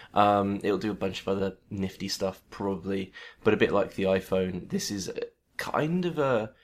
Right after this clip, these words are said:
new product class that we don't really know what it's gonna be best at yet. Like, when the iPhone first launched, it didn't even have an app store because th-, it was just gonna be like a,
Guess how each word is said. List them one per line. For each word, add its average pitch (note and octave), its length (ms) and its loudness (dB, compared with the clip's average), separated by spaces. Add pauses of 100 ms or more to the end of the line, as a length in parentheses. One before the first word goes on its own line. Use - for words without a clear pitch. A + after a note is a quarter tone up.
(340)
new A2 480 2
product - 340 -2
class F#2+ 300 2
that D2 100 -8
we F#2+ 80 -6
don't F#2+ 220 -2
really F#2+ 140 -8
know F#2+ 540 -4 (120)
what F#2 360 -6
it's - 100 -8
gonna F#2+ 160 -4
be F#2 60 -4
best - 280 -8
at - 120 -10
yet. - 260 -12
Like, G#2 140 0
when G#2+ 140 4
the A2+ 80 6
iPhone A2+ 340 6
first F#2 240 -6
launched, G2 340 -4
it F2+ 100 -6
didn't G2 160 -6
even G2 160 -8
have F#2 160 -8
an F#2 80 -8
app - 180 -8
store F#2+ 340 -6
because F2+ 280 -6 (760)
th-, - 260 -10
it F2+ 140 0
was F2+ 120 -8
just F2+ 140 -6
gonna F2+ 140 -4
be F2+ 100 -4
like F#2 220 -6
a, F2+ 120 0